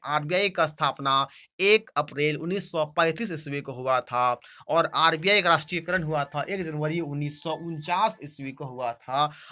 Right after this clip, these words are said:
और आरबीआई के प्रेजेंट टाइम में कहा जाए गवर्नर शक्तिकांत दास हैं, पच्चीसवें नंबर के गवर्नर जो हैं वो शक्तिकांत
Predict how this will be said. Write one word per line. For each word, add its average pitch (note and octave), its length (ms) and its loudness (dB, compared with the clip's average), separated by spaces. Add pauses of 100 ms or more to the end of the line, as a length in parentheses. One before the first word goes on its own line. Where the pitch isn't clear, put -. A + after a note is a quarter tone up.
और E3+ 160 6
आरबीआई E3+ 520 6
के F#3+ 160 0
प्रेजेंट F#3 500 0
टाइम E3+ 160 0
में D#3 140 -2
कहा C3+ 240 -2
जाए C3+ 120 -2
गवर्नर E3 460 2
शक्तिकांत E3+ 720 -2
दास C#3+ 380 2
हैं, D3+ 160 -2
पच्चीसवें F#3 500 0
नंबर F3 260 0
के D#3 140 -2
गवर्नर C#3 400 -2
जो B2+ 180 -8
हैं C#3+ 320 -2 (240)
वो C#3+ 60 -12
शक्तिकांत F3+ 1000 2